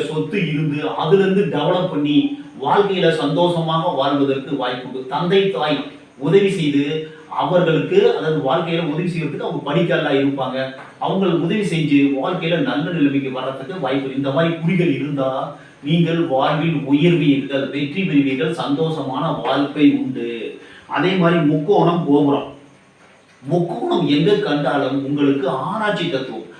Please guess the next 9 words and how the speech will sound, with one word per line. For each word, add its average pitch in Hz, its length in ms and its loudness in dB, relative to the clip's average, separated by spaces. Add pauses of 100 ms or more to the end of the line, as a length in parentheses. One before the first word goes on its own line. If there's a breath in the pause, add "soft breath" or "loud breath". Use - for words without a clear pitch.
(460 loud breath)
ஆராய்ச்சி 190 520 2
செய்து 160 280 2 (120)
வாழ்க்கையில் 156 560 -2
வெற்றி 139 320 0
பெறுவது 139 400 2
முக்கோணத்தினுடைய 131 760 -4 (160)
அறிகுறி. 135 400 -2 (600)
இதை 170 160 0
நீங்க 151 160 2